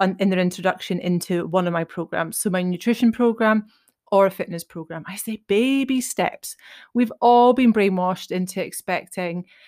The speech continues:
you know, these twenty-one day lose a stone type diets and fitness plans. That's not sustainable change.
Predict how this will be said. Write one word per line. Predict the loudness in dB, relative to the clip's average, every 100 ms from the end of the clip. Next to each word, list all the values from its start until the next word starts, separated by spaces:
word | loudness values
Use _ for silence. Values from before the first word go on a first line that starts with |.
| _ _ _
you | -6
know, | -6 -6 -8 -8
these | -6 -4 -6 -10 -14 -18 -4
twenty-one | 2 4 4 4 4
day | 6 6 4 2 0
lose | 0 0 0
a | -2
stone | -2 0 0 0 -4 -8 _ _ _
type | -6 -4 -4 -6 -4
diets | 0 0 0 -2 -6 -6
and | -6
fitness | -4 -6 -6
plans. | -8 -10 -10 -8
That's | -2 0 0 0
not | 2 4 4 2 0 -6 -12 _ _ _
sustainable | -6 -4 -2 0 0 0 -6
change. | -8 -12 -10 -12